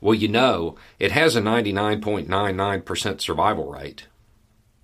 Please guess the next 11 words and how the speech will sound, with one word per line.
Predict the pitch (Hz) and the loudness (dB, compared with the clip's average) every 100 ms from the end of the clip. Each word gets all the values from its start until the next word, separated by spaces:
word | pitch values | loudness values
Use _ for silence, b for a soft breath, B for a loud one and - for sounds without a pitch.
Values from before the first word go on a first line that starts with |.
| _ _ _ _ _ _ _ _ _ _ _ | _ _ _ _ _ _ _ _ _ _ _
How | - | -4
many | 135 139 | -2 -2
times | 139 127 | -2 -4
have | 107 | -4
you | 98 | -6
said | - - 87 | -4 -2 -2
it? | - - - _ _ _ _ _ _ _ _ _ _ _ b b b b b b b b b _ _ _ | -4 -16 -20 _ _ _ _ _ _ _ _ _ _ _ b b b b b b b b b _ _ _
In | 147 175 | 2 4
the | |
United | 160 131 127 123 104 | 4 2 0 -2 -2
States, | - 113 110 123 - - | -4 -2 -2 -4 -8 -12